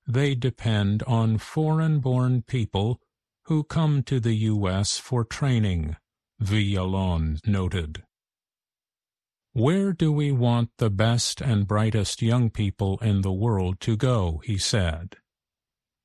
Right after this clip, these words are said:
"If you're running a research lab studying the coronavirus, you want the very best in there."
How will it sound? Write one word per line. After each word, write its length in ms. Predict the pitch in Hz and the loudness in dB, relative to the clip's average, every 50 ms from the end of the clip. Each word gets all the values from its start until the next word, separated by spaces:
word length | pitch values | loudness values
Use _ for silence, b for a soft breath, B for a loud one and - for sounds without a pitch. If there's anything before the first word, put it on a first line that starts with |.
| _ _ _ | _ _ _
"If 240 | 147 120 - - | -2 -2 0 0
you're 240 | 131 120 113 107 104 | 0 2 2 2 2
running 400 | 101 107 120 123 120 117 110 107 | 2 2 2 2 2 2 2 2
a 100 | 101 98 | 2 0
research 720 | 95 95 110 127 135 - - - 127 113 107 - - - - | 0 0 0 0 0 -2 0 0 0 0 0 -2 -4 -6 -4
lab 580 | 98 95 92 87 85 87 92 107 110 120 113 | -2 0 0 2 2 2 0 0 -2 -2 -4
studying 680 | - - - - - 120 117 117 113 110 107 104 101 | -4 -4 -4 -2 0 0 2 2 2 2 2 2 0
the 120 | 95 95 90 | 0 -2 -4
coronavirus, 1300 | - - 113 101 101 110 113 120 120 117 107 90 95 90 85 85 82 85 98 117 110 - - - - _ _ _ _ _ _ | -2 -2 -2 0 2 2 2 2 2 2 2 0 0 0 0 0 0 0 0 0 -2 -4 -6 -10 -12 _ _ _ _ _ _
you 180 | - 139 143 139 | -4 -2 0 2
want 320 | 131 131 131 127 120 - | 2 2 2 0 0 -2
the 120 | - 139 131 | -2 -2 0
very 380 | 120 127 131 127 127 123 120 | 2 2 2 2 2 2 0
best 500 | 110 98 117 113 104 98 98 - - - | 0 0 2 2 2 2 0 -2 -6 -8
in 320 | - - 131 123 117 110 98 | -4 -2 0 2 2 2 2
there." 380 | 101 98 90 80 76 78 - | 2 0 0 -2 -2 -6 -10